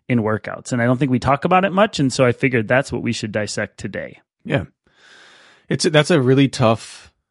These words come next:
Speaker 2: spot to be in, especially when you're self-coached or when you're self-executing the workout. It's one thing to be back in college or with your,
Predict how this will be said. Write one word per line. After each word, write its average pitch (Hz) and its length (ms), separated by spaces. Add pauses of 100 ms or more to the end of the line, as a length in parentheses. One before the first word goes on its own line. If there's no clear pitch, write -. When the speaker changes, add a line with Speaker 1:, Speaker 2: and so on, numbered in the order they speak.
(200)
Speaker 2:
spot - 440
to 123 80
be 101 200
in, 98 300
especially 113 720
when 92 220
you're 90 360
self-coached - 680 (420)
or 110 240
when 104 200
you're 95 340
self-executing - 1000
the 98 100
workout. - 460 (380)
It's - 100
one 123 160
thing 127 160
to 110 60
be 110 100
back 98 260
in 104 100
college 92 420
or 98 60
with 95 180
your, 92 260